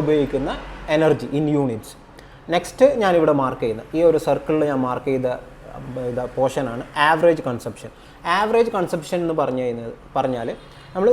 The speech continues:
സിക്സ് മന്തിൽ ഉപയോഗിക്കുന്ന യൂണിറ്റാണ്. അതായത് നമ്മുടെ മൂന്ന് ഇലക്ട്രിസിറ്റി ബില്ലിൻ്റെ ആവറേജ്. So, almost നമ്മുടെ ആവറേജ് കൺസപ്ഷൻ ആയിരിക്കും നമ്മൾ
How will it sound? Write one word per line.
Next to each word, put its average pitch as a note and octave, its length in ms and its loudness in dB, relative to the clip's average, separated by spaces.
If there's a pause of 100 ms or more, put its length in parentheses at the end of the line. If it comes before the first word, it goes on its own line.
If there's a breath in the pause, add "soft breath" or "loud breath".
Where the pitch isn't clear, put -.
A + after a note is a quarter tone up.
(160)
സിക്സ് - 340 0
മന്തിൽ F3 380 4 (160)
ഉപയോഗിക്കുന്ന D#3 500 2 (120)
യൂണിറ്റാണ്. C3 420 -4 (180)
അതായത് D3 300 -2
നമ്മുടെ E3 220 -2 (100)
മൂന്ന് F3 360 2
ഇലക്ട്രിസിറ്റി D3+ 540 0
ബില്ലിൻ്റെ C3 300 0 (100)
ആവറേജ്. B2 380 2 (540 loud breath)
So, A#3 60 6 (380)
almost A3+ 400 4
നമ്മുടെ A3+ 200 2 (220)
ആവറേജ് G#3+ 460 4
കൺസപ്ഷൻ F3+ 500 -2
ആയിരിക്കും C#3+ 300 0
നമ്മൾ E3+ 160 0